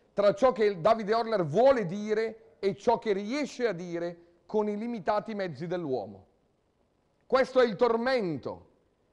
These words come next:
che accompagna Dante nella Divina Commedia e soprattutto nel Paradiso, la memoria che fa difetto,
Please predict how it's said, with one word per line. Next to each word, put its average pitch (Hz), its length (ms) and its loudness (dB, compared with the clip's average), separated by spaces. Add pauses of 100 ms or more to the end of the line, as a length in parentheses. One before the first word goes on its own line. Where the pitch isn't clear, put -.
(240)
che 185 140 -2
accompagna 190 640 0
Dante 165 920 -4
nella 185 320 0
Divina 170 360 -4
Commedia 131 720 -6 (380)
e 175 120 -4
soprattutto 214 640 0
nel 180 200 -2
Paradiso, 139 760 -4 (300)
la 170 160 0
memoria 254 540 2
che 208 140 0
fa 240 160 4
difetto, 196 800 -4